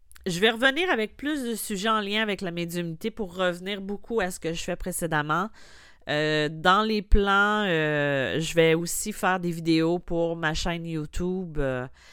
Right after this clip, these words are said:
qui vont être plus dédiées. Donc, euh, voilà, c'est ce que j'avais à dire, euh, aujourd'hui. Si vous voulez une rencontre avec moi, vous pouvez venir,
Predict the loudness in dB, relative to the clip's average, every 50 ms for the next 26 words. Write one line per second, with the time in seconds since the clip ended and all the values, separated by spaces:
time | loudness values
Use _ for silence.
0 | -20 -20 -20 -20 -20 -12 -10 -8 -4 -2 -2 -2 -2 -4 0 2 2 2 2 0
1 | -2 -2 0 2 2 2 0 -6 -6 -4 -4 -4 -6 -8 -14 _ _ _ -8 -6
2 | -6 -6 -8 -12 -10 -8 -6 -4 -4 -4 -6 -4 -4 -2 -2 0 0 -2 -2 -4
3 | -6 -12 -18 -16 -12 -12 -12 -12 -8 -6 -6 -4 -4 -4 -4 -4 -4 -4 -4 -6
4 | -6 -4 -4 -2 -2 -2 -4 -6 -4 -4 -2 0 -2 -2 -4 -8 _ -20 -20 _
5 | -2 0 2 2 2 2 0 0 0 -4 -6 -6 -4 -4 -4 -4 -6 -4 0 0
6 | 2 2 2 2 2 0 0 0 0 0 0 0 -2 -2 -2 -2 -2 -2 -6 -10
7 | -12 -16 _ -20 -20 -20 -20 -20 -20 -18 -4 -2 -2 -2 0 0 0 -2 -2 -6
8 | -10 -10 -8 -4 0 2 2 4 2 2 0 -4 -12 -20 -20 -20 -20 -20 -20 -20
9 | -16 -14 -8 -8 -8 -6 -6 -8 -2 0 2 2 2 0 -2 -2 -2 -2 -4 -6
10 | -6 -6 -6 -8 -6